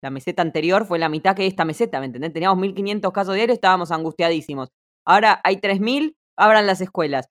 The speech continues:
O sea, hay todo una, una circunstancia retórica, si se quiere, que siempre termina siendo, bueno, funcional a, a, no sé,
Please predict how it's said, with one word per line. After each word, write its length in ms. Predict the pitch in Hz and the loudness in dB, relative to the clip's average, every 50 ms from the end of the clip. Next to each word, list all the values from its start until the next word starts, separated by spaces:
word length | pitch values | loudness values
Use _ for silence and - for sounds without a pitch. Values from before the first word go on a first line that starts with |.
| _ _ _ _ - | _ _ _ _ -8
O 60 | 170 | -2
sea, 220 | 170 185 170 - - | 2 4 4 4 4
hay 220 | - 247 277 214 - - | 4 2 2 2 0 2
todo 320 | 302 330 339 339 294 - | 4 6 6 6 6 6
una, 380 | - 233 233 233 226 202 190 - | 4 4 4 4 4 4 4 2
una 200 | - 214 220 220 | 0 -2 -4 -4
circunstancia 540 | - 196 - 170 165 - 214 214 233 220 190 | -6 -8 -8 -8 -6 -6 -4 -2 0 0 0
retórica, 680 | 165 160 165 160 - - 247 262 269 285 - - 180 | 0 0 -4 -2 2 4 4 4 4 4 2 0 0
si 100 | - 185 - | 0 -2 -6
se 140 | - 160 | -8 -6
quiere, 480 | 143 202 214 220 226 254 277 320 302 _ _ _ _ _ _ _ - | -2 0 0 2 2 2 0 0 -2 _ _ _ _ _ _ _ -12
que 60 | 175 | -12
siempre 340 | - - 247 262 277 277 254 | -4 0 2 2 2 2 0
termina 420 | - 208 185 180 196 202 202 196 185 | -2 -2 -4 -4 -4 -2 -2 -4 -4
siendo, 800 | 196 196 202 208 202 190 180 165 160 151 147 139 135 135 135 143 | -2 -4 -4 -2 0 2 4 4 4 2 2 0 0 -2 -2 -2
bueno, 320 | 170 175 156 143 127 120 _ _ - | -2 -2 -2 -4 -8 -12 _ _ -14
funcional 440 | 156 147 131 - 147 156 175 196 196 | -12 -12 -10 -6 -4 -2 0 0 2
a, 60 | 165 | 0
a, 220 | 143 110 131 127 | 0 -2 -8 -12
no 100 | 127 139 139 | -12 -14 -14
sé, 260 | _ 151 135 127 | _ -10 -12 -12